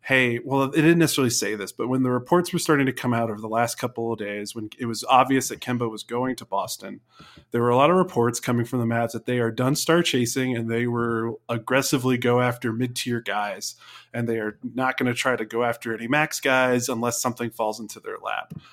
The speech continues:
And we all were like, "Thank you." You know, the sins of the last eight years will be forgiven, and they will,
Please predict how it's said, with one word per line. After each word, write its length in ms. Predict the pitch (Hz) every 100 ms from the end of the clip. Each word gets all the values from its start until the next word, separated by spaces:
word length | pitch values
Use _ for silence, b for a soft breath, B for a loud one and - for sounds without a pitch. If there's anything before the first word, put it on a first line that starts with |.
| B -
And 140 | 117
we 180 | 120 120
all 220 | 127 131
were 180 | 123 117
like, 260 | 113 110
"Thank 320 | - 175 185 180
you." 220 | 151 156
You 80 | 135
know, 180 | 113 117
the 140 | 120
sins 560 | 123 - 160 170 175 143
of 140 | 127
the 100 | 127
last 340 | 120 127 123 -
eight 220 | 131 131
years 500 | 127 127 123 127 120
will 140 | 113 117
be 140 | 120
forgiven, 680 | 120 107 - 165 156 147 135
and 180 | 120
they 120 | 120 117
will, 340 | 117 117